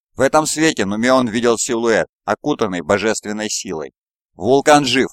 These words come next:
выдохнул он, давясь эмоциями и кровью. Элиас убрал пистолет в кобуру, поняв, что против того, кто сейчас явится в реальность, тот будет бесполезен.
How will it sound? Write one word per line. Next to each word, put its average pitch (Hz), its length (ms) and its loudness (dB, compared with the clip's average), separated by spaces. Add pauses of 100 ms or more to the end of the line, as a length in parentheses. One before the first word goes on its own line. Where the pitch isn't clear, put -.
выдохнул 110 560 0
он, 80 140 -4
давясь 113 440 2
эмоциями 101 720 -2
и - 20 -8
кровью. 85 480 -6 (400)
Элиас 147 400 4
убрал 143 280 2
пистолет 120 540 0
в - 60 -20
кобуру, 104 460 -4 (180)
поняв, 135 340 2
что - 160 -4
против 120 420 0
того, 127 240 4
кто 110 180 -4
сейчас 113 440 0
явится 110 460 0
в 98 60 -2
реальность, 110 540 2
тот 107 160 -2
будет 104 300 -4
бесполезен. 98 720 -2